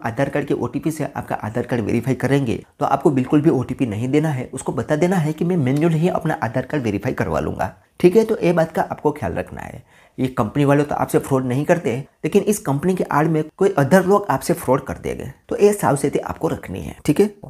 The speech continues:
अब दोस्तों यहाँ पर आप इसका लेंडिंग सर्विस प्रोवाइडर भी देख सकते हो। यहाँ पर है क्रेडिट मंत्री फाइनेंस, उसका लेंडिंग प्रोवाइडर है।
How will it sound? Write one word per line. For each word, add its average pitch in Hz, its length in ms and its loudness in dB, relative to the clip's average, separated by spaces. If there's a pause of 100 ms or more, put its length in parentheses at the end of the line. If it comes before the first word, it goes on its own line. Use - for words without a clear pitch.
(300)
अब 147 100 2
दोस्तों 190 200 4
यहाँ 208 120 4
पर 220 100 2
आप 208 160 2
इसका 196 200 0
लेंडिंग 156 360 0
सर्विस 139 340 -4
प्रोवाइडर 120 480 0
भी 143 100 2
देख 139 200 2
सकते - 240 -2
हो। 127 280 -4 (340)
यहाँ 127 140 0
पर 139 140 2
है 139 140 4
क्रेडिट 135 420 0
मंत्री 135 300 0
फाइनेंस, 139 500 -6 (120)
उसका - 200 4
लेंडिंग 165 360 4
प्रोवाइडर 143 440 2
है। 123 180 0